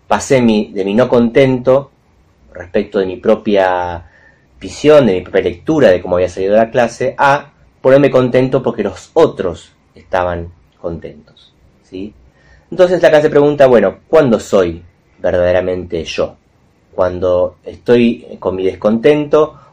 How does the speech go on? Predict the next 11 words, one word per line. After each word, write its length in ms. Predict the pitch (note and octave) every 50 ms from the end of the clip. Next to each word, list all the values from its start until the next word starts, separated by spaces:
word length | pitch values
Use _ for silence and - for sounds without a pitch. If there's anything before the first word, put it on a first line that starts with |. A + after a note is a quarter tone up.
| _
o 100 | _ A#2
cuando 200 | - A#2 A2 G#2+
me 80 | A2 A2
pongo 260 | A2 B2+ B2+ B2 A#2
contento 520 | A2+ G#2+ G#2 G2+ G2+ A2+ A2+ A#2 A2+ A#2 -
porque 180 | G#2 F#2 F#2
los 180 | F#2 E2 - -
otros, 440 | G2+ F#2 - G2 G2+ G2 - _ _ _ _ _ _ _ _ _ _ _ _ _
eh, 560 | - F2 E2+ E2 E2 E2 D#2+ D#2 D#2 D#2 - - _ _ _ _ _ _ _ _ _
están 280 | - - - G2 F#2+
contentos, 640 | F2 E2+ E2 D2 D2 D2 - - _ _ _ _ _